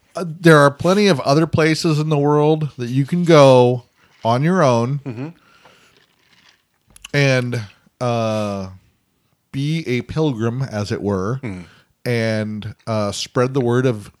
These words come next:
Speaker 1: uh, Jesus.
Speaker 2: Mm-hmm. Oh, sure.
Speaker 1: Um, and, and
Speaker 2: Afghanistan.
Speaker 1: get the same result. <laughs>
Speaker 2: Afghanistan is one.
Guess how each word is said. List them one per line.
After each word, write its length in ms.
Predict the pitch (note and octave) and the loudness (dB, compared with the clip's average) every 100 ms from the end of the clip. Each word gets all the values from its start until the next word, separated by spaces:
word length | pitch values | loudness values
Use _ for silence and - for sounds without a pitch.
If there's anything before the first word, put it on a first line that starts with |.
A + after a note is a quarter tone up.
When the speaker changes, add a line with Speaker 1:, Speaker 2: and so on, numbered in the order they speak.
| - | -6
Speaker 1:
uh, 140 | A2+ | -4
Jesus. 600 | F#2 A#2+ G2+ A#2 C3 - - | -2 -4 -2 -4 -6 -10 -8
Speaker 2:
Mm-hmm. 180 | B2 G#2+ - | -6 -8 -12
Oh, 160 | - A2 | -6 -2
sure. 120 | D3 | -2
Speaker 1:
Um, 140 | F#2+ - - - - - _ | -4 -10 -20 -20 -20 -20 _
and, 360 | C3+ B2+ A#2+ G#2+ - | -2 -2 -4 -10 -4
and 100 | B2+ | -2
Speaker 2:
Afghanistan. 520 | B2 B2 C3+ D3 A#2+ | 2 4 4 4 4
Speaker 1:
get 120 | C#3+ D3 - _ - | 4 -2 -10 _ -10
the 60 | C3 | 0
same 60 | |
result. 460 | C#3 C#3 C3+ C3 D#3+ | 0 4 4 4 2
<laughs> 60 | - G#2 - - _ - C#3 | -4 -16 -18 -20 _ -20 -10
Speaker 2:
Afghanistan 560 | A#2+ - B2+ A#2+ - C#3 | -8 -2 0 0 2 2
is 100 | A#2 | 2
one. 260 | A#2+ C#3 | 2 2